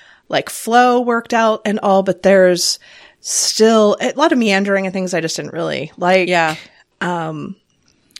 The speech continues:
Speaker 1: and then I, some of the articles I read, it was kind of saying the same thing. Like, sometimes they're talking about something really serious, and then suddenly they're talking about, like, random topics. And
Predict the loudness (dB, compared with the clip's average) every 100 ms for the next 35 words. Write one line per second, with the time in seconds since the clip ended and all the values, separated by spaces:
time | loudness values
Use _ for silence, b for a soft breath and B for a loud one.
0 | -20 _ _ 0 2 2 2 0 -2 0
1 | 0 0 0 2 2 2 -4 -4 -2 0
2 | 0 0 -2 -8 _ _ _ _ _ -4
3 | 0 0 0 0 -2 -2 -4 -2 -2 -2
4 | -2 0 -2 -4 -6 -18 _ _ _ _
5 | _ _ -6 -6 -2 -4 -4 -4 -6 -4
6 | -6 -6 -8 -4 0 -2 -4 -14 b b
7 | b -2 0 2 2 2 2 2 2 2
8 | 0 0 0 0 0 2 2 2 0 0
9 | -2 -4 -6 -18 _ _ -20 -8 -2 0
10 | 0 -4 -6 -4 -4 -2 -4 -8 -14 -12
11 | -12